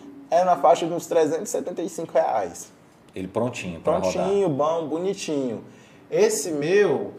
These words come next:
Speaker 1: que nem é os mais caros, assim, tá na faixa de uns setecentos reais, oitocentos reais,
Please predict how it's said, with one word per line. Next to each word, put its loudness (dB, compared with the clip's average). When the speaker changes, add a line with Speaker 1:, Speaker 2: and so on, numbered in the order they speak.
Speaker 1:
que -10
nem -2
é 0
os -2
mais -4
caros, -2
assim, -8
tá -6
na -6
faixa -8
de -10
uns -12
setecentos -10
reais, 2
oitocentos -6
reais, 0